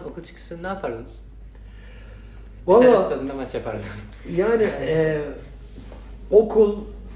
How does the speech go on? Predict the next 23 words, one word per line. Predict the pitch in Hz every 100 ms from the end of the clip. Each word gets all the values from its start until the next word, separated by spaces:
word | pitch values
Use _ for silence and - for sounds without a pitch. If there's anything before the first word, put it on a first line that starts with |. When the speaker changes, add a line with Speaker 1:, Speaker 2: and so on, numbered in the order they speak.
| -
Speaker 2:
futbol | 220 220 180 190 180 151 - - - - - - 151
ve | 185 165 165 139 -
hele | 139 185 170
hele | 160 165 165
ben | 156 156 151 - - - - 165
ondan | 160 175
sonra | 185 170
profesyonel | - 160 - 180 185 180 151
yaşam | 139 - 143 135
başlayınca | 151 - 170 180 185 131 131 131 - -
yavaş | 139 147 127 127
yavaş, | 120 165 - - - - - - -
e, |
Beşiktaş | 139 143 160
altyapında, | 180 160 190 - 170 180 208 139
yapısında, | 143 131 - 139 135 113 101 - -
Speaker 1:
Evet. | 117 104 - - -
Speaker 2:
e, | 131
oynuyordu. | 120 117 110 135
Speaker 1:
O |
zaman | 143 208 208 - -
altyapı | - 240 220
neredeydi? | 202 123 113 113